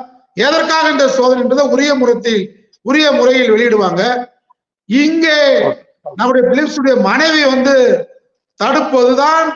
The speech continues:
Speaker 1: சட்டத்தை கடமையை செய்ய விடாம தடுப்பதாக குற்றம். உங்க கையில மடியில கனம்னா வெளியில எதுக்கு பயப்படுறீங்க?
Speaker 2: ம்.
Speaker 1: உங்களுக்கு மடியில கனம் இல்லைல்ல, வழியில பயம் தேவையில்லை. நீங்க தவறான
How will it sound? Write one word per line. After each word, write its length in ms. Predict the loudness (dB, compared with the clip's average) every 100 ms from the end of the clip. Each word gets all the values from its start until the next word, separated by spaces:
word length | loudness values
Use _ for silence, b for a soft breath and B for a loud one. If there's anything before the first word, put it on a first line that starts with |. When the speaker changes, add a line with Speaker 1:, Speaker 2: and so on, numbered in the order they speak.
| -12 _ -20 _ _
Speaker 1:
சட்டத்தை 800 | -14 -6 -6 -4 -4 -2 0 -2 -2
கடமையை 440 | -6 -2 0 0 -2
செய்ய 160 | -4
விடாம 260 | -6 -6 -8
தடுப்பதாக 560 | -12 -12 -10 -6 -6 -8 -12
குற்றம். 400 | -12 -10 -10 -12 _ -8
உங்க 180 | -4 -2
கையில 300 | -2 0 0 0
மடியில 320 | 0 -2 0 -2
கனம்னா 360 | -2 0 0 0
வெளியில 300 | 0 0 0
எதுக்கு 220 | 0 -2 -2
பயப்படுறீங்க? 460 | -2 -2 -2 -2 -2 -2 -4 -10 _ _
Speaker 2:
ம். 160 | -12 -4
Speaker 1:
உங்களுக்கு 260 | -2 0
மடியில 260 | 0 0 0 0
கனம் 260 | 0 0
இல்லைல்ல, 260 | 0 0 0 -2 -4 -6 -12 _ _ _ _ _ _ _
வழியில 220 | -4 0 0
பயம் 340 | 2 2 2
தேவையில்லை. 480 | 2 2 0 0 -2 -4 -14 _ _ _ _ _ _ _ _ _
நீங்க 180 | -2 0 0
தவறான 440 | 0 0 0 0